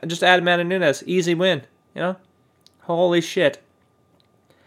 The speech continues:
Holy shit. Who would have believed that would happen, man? I don't, I don't know what happened.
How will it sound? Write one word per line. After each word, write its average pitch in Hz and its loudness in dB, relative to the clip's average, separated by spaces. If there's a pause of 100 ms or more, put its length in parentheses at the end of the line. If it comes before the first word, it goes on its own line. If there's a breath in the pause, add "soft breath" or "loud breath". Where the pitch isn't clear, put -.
(340 soft breath)
Holy 196 2
shit. 151 -2
Who 175 2
would 208 6
have 170 0
believed 175 2
that 160 4
would 143 4
happen, 147 -2
man? 113 -6
I 175 -2
don't, 190 0
I 165 4
don't 202 4
know 151 4
what 147 6
happened. 185 0